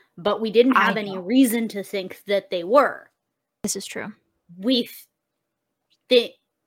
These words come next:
Speaker 1: I still think they might wanna, but that doesn't mean that they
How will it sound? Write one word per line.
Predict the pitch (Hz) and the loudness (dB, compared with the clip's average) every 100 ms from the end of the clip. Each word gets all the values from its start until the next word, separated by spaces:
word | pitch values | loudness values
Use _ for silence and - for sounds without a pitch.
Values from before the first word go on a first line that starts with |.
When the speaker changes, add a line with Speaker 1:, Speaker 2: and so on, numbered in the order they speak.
| _ _ _ | _ _ _
Speaker 1:
I | 196 208 175 _ _ _ _ _ | 0 0 0 _ _ _ _ _
still | - - - 269 277 | -12 -12 -2 2 2
think | - 269 247 202 | 0 -2 -2 0
they | 226 | 0
might | 208 202 196 | 0 -4 -6
wanna, | 180 185 262 226 180 190 | -6 -2 0 0 -4 -6
but | 208 202 | -4 -2
that | 208 208 | -2 -2
doesn't | 220 220 190 | -4 -6 -10
mean | 226 220 | -8 -8
that | 170 - | -10 -12
they | - 139 87 131 | -12 -12 -12 -20